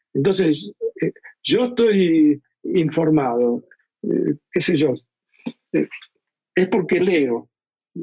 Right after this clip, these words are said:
qué sé yo, pero leo, ya digo, en forma muy tendenciosa, muy, muy anárquica, leo lo que me interesa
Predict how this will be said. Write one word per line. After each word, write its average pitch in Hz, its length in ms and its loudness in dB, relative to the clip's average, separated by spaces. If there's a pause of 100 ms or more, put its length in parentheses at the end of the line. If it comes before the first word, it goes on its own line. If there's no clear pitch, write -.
(180)
qué 139 80 -2
sé 131 160 -2
yo, 139 260 0
pero 135 260 0
leo, 190 360 2
ya 185 240 0
digo, 175 280 2
en 143 100 -2
forma 180 320 0 (640)
muy 190 280 2
tendenciosa, 143 960 0 (160)
muy, 147 220 2
muy 156 320 2
anárquica, 135 640 0
leo 170 220 4
lo 165 160 2
que 139 120 -2
me 139 120 -2
interesa 143 640 0